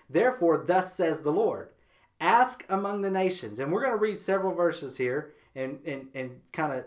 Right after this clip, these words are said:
speed through this part. Not that it's not important, but there's not the wordplay that we've been seeing.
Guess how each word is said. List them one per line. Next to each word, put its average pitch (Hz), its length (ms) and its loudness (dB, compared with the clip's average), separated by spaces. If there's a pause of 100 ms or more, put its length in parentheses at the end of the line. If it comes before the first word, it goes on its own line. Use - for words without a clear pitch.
speed - 540 -6
through 175 160 4
this 165 240 -2
part. 139 400 -6
Not 170 200 2
that 185 100 -4
it's 175 120 -8
not 170 160 -2
important, 147 580 -6 (300)
but 143 140 -8
there's 139 160 -2
not 160 260 -2
the 143 100 -2
wordplay 139 540 -2
that 113 140 -8
we've 113 140 -10
been 113 180 -10
seeing. 113 360 -12